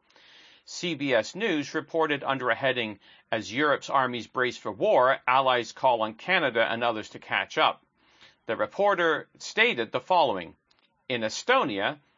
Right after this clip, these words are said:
they're talking about building more public bomb shelters and making them mandatory in all newly constructed homes.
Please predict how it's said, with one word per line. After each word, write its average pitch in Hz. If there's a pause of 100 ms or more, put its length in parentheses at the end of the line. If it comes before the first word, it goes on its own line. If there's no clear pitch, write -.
(140)
they're 143
talking 170
about 160
building 143
more 165
public 151
bomb 190
shelters 113
and 165
making 214
them 139
mandatory 131
in 190
all 208
newly 143
constructed -
homes. 113